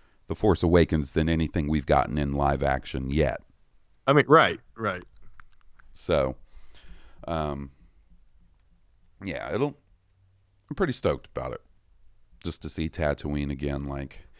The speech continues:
Speaker 1: and it wasn't even that I specifically wanted Tatooine itself in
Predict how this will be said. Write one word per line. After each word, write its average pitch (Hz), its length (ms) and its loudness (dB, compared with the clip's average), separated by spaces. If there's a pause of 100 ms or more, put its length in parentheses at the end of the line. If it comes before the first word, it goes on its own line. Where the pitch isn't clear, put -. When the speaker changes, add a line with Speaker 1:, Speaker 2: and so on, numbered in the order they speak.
(360)
Speaker 1:
and 170 220 2
it 160 120 4
wasn't 220 300 4
even 139 200 4
that 101 120 6
I 87 180 6
specifically 80 720 0
wanted 76 360 0
Tatooine 78 640 -2
itself - 880 -2 (800)
in 160 440 2